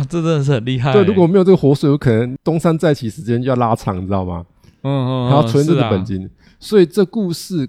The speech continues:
Speaker 2: 告诉我们什么？就是你还是可以去试看看这个。有时候你可能觉得你可以 handle 住，不一定。但你的整个对金融理财还没那么有经验的时候，我觉得储蓄型的商品是一个可以经历的。
Speaker 1: 嗯，嗯，
Speaker 2: 对，
Speaker 1: 嗯。
Speaker 2: 因为它会帮你把钱至少怎样？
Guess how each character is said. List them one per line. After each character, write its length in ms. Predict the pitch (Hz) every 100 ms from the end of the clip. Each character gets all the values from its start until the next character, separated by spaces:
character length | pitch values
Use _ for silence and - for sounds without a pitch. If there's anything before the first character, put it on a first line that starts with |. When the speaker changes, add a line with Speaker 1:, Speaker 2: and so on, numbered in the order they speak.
| -
Speaker 2:
告 200 | 190 131
诉 200 | - 143
我 100 | 101
们 140 | 95
什 160 | 95 85
么？ 160 | 82 123
就 80 |
是 220 | 135 135 92 _ _
你 260 | 123 107 92
还 180 | 107
是 260 | 113 180 110 - _ _
可 160 | -
以 60 | 120
去 120 | 117
试 240 | 107 - 123
看 180 | 120
看 220 | 101 98 87
这 100 | 92
个。 100 | - 107
有 100 | 113
时 100 | 113
候 60 | 190
你 100 | 175
可 120 | 147
能 80 | 110
觉 100 | 107
得 140 | 101
你 120 | 110 113
可 160 | -
以 60 | 123
handle 320 | 127 131 98
住， 140 | 123
不 180 | 98 127
一 60 | 101
定。 200 | 101 90 _ _ _ _ _
但 160 | - 143
你 140 | 98
的 120 | 90 95
整 260 | - 95
个 140 | 87 95
对 260 | - 117
金 220 | 95 113 117
融 200 | 95 95
理 140 | 85
财 180 | - 90
还 140 | 90
没 140 | 92 92
那 120 | 107
么 200 | 101 85 -
有 120 | 117
经 220 | 92 117 120
验 100 | 107
的 60 |
时 160 | 87 90
候， 240 | 87 92 - _ _ -
我 140 | 101
觉 120 | 110
得 140 | 101 95 _ -
储 180 | - 113
蓄 160 | 160
型 160 | 123 101
的 80 | 92
商 240 | 104 101
品 160 | 92 85
是 180 | -
一 60 | 104
个 140 | 92
可 160 | 92 101
以 40 |
经 240 | 90 98 95
历 120 | 87
的。 100 | - - _ _ _ _ _ -
Speaker 1:
嗯， 380 | 143 139 120 123
嗯， 20 |
Speaker 2:
对， 100 | 117
Speaker 1:
嗯。 80 | 107
Speaker 2:
因 60 | 160
为 80 |
它 180 | 135 139
会 100 | 147
帮 240 | - 135 113
你 100 | 95
把 200 | 85 85
钱 260 | - 98
至 60 | 104
少 160 | 95
怎 120 | 85 85
样？ 200 | 82